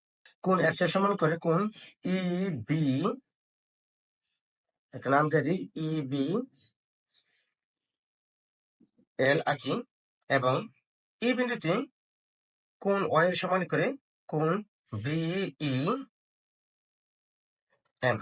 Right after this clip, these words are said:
আঁকি। এখন বি বিন্দু, এ, কোণ বি এবং কোণ ই কে সমদ্বিখণ্ডিত করতে হবে। এখন সমদ্বিখণ্ডিত করতে গেলে আমাদের, আমরা কি করতে পারি? এই যে মুখের মাপটুকু আছে,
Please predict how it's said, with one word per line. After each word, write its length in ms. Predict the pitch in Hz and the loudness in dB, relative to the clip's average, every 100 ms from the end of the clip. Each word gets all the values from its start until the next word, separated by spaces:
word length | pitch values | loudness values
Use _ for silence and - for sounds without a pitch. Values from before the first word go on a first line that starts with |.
| - | -6
আঁকি। 200 | - - - _ _ _ _ _ _ _ - | -12 -16 -20 _ _ _ _ _ _ _ -2
এখন 320 | 151 170 151 220 - _ _ _ _ _ - - _ _ _ _ | 0 0 -2 -4 -8 _ _ _ _ _ -20 -20 _ _ _ _
বি 200 | 127 170 247 | -2 0 2
বিন্দু, 240 | 254 247 - - | 0 -2 -2 0
এ, 20 | 147 - - | 0 -2 0
কোণ 120 | 226 233 123 | 2 2 0
বি 100 | 208 214 | 0 0
এবং 120 | 175 196 214 | 0 -2 -2
কোণ 120 | 208 - | -4 -2
ই 20 | 202 | -4
কে 80 | 226 269 | -2 -2
সমদ্বিখণ্ডিত 500 | - 190 147 131 107 92 | 0 2 0 -2 -4 -6
করতে 160 | 90 - | -10 -14
হবে। 140 | 95 - - - - - | -16 -18 -20 -20 -8 -2
এখন 140 | 123 165 | 0 2
সমদ্বিখণ্ডিত 460 | 170 196 208 208 - 226 | 2 2 2 -2 -2 -2
করতে 140 | 226 190 | 0 2
গেলে 120 | 156 143 | 4 4
আমাদের, 240 | 139 143 220 - - _ _ - | 2 0 -2 -10 -20 _ _ -4
আমরা 140 | 135 165 | -2 0
কি 60 | 196 | 0
করতে 160 | 214 220 | 0 2
পারি? 140 | 240 214 113 165 | 2 0 0 -2
এই 80 | 175 | -2
যে 80 | 156 196 220 _ _ _ _ | -2 -2 -4 _ _ _ _
মুখের 320 | - 165 160 165 | -2 -2 0 0
মাপটুকু 320 | 175 170 - 180 | 0 -2 0 0
আছে, 140 | 170 | 0